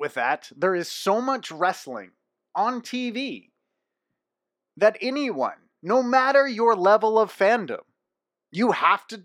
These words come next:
you have to pick. You have to pick now. What am I gonna watch? And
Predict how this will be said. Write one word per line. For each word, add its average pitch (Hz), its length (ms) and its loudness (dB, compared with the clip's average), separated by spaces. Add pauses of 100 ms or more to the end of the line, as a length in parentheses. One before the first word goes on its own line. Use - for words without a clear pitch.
(160)
you 175 200 -8
have 170 240 -2
to 285 100 -6
pick. 370 400 -2 (560)
You 269 140 0
have 240 300 0
to 254 120 -2
pick 233 300 0
now. 143 200 2
What 165 220 4
am 220 140 2
I 208 80 6
gonna 180 220 0
watch? - 520 -2 (1500)
And 190 160 -4